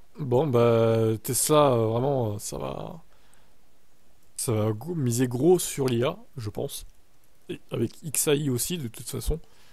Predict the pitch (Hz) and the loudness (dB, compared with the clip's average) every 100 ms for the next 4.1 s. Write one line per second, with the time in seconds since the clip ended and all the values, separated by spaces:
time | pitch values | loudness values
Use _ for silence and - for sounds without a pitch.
0 | - - - 139 110 107 - 120 113 113 | -20 -20 -10 -4 -2 -2 -4 -4 -4 -6
1 | 110 110 - - 139 - - - 113 - | -8 -8 -8 -10 -10 -12 -12 -10 -10 -6
2 | 156 131 120 120 147 160 - 127 110 110 | -4 -2 -2 0 -2 -2 -2 0 0 0
3 | 123 - 165 - 143 139 160 170 139 139 | -4 -8 -14 0 0 2 2 2 4 2